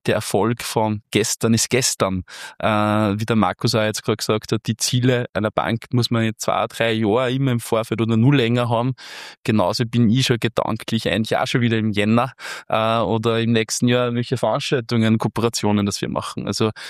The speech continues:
wir müssen immer in der Nasenlänge vorn sein, da macht's richtig Spaß.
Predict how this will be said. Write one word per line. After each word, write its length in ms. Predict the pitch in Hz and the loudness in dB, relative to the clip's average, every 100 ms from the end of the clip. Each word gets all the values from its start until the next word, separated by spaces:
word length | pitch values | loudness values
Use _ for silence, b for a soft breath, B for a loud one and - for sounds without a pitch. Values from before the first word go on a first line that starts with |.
| B | B
wir 100 | 113 | 2
müssen 260 | 131 - 113 | 2 4 4
immer 260 | 151 160 | 6 6
in 40 | 135 | 6
der 80 | |
Nasenlänge 1000 | 120 57 65 120 120 117 - 107 107 139 | 4 2 0 0 -2 -2 -2 0 4 4
vorn 280 | 120 110 104 | 4 -2 -2
sein, 320 | 113 117 120 120 B B | 0 0 0 -2 B B
da 80 | - | -2
macht's 300 | 120 110 - | 0 0 -2
richtig 260 | - - - | -4 -4 -10
Spaß. 320 | - - - | -10 -10 -10